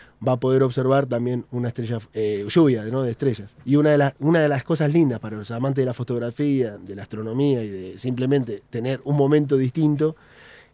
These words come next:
es, eh, poder hacer, eh, exposiciones de fotos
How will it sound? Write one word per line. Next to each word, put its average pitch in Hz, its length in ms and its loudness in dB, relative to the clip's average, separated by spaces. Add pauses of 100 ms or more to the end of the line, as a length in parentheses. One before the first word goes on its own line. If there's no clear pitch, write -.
es, 143 220 2
eh, 131 220 6
poder 143 340 6 (260)
hacer, 147 300 0
eh, 131 320 4
exposiciones 131 600 0
de 123 80 0
fotos 196 420 0